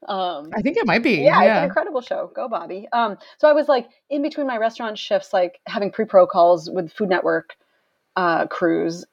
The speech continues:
Speaker 1: and missing shoots for New York Mag because I couldn't get my lunch shift covered. Uh,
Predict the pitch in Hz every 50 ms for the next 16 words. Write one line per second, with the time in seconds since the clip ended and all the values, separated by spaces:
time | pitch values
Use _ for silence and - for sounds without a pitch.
0 | _ _ _ - 190 190 180 180 180 180 175 175 175 175 170 180 190 208 208 -
1 | - 220 208 196 - - - 214 190 - - - - - - - - 196 185 185
2 | 180 180 190 185 175 170 - - 196 180 175 175 175 175 175 165 - - _ _
3 | _ _ _ 190 170 170 185 175 - 196 175 180 185 170 175 180 175 175 180 180
4 | - - - 180 180 - - - 180 165 160 170 170 170 170 165 160 - _ _
5 | _ _ _ _ _ _ _ _ 208 185 180 170 165 165 - -